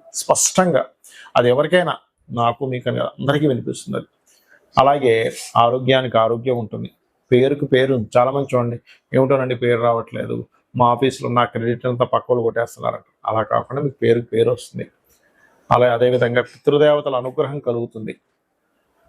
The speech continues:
మరియు రాజకీయ పరంగా కూడా చక్కటి స్టేజ్కి వెళ్ళడం జరుగుతుంది. కాబట్టి ఇవి చేయండి, అమ్మవారి అనుగ్రహాన్ని పరిపూర్ణంగా పొందాలి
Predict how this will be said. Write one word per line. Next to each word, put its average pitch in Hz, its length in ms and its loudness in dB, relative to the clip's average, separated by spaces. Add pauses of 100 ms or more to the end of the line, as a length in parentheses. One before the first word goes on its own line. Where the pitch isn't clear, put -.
మరియు 131 680 2 (140)
రాజకీయ 143 600 2
పరంగా 127 460 -4
కూడా 117 360 -6 (200)
చక్కటి 147 520 -2 (1500)
స్టేజ్కి 143 760 2
వెళ్ళడం 123 420 2
జరుగుతుంది. 120 600 -6 (300)
కాబట్టి 120 320 2
ఇవి 139 160 -4 (100)
చేయండి, 127 360 2
అమ్మవారి 120 460 2
అనుగ్రహాన్ని 127 640 -4
పరిపూర్ణంగా 117 640 -6
పొందాలి 123 520 -2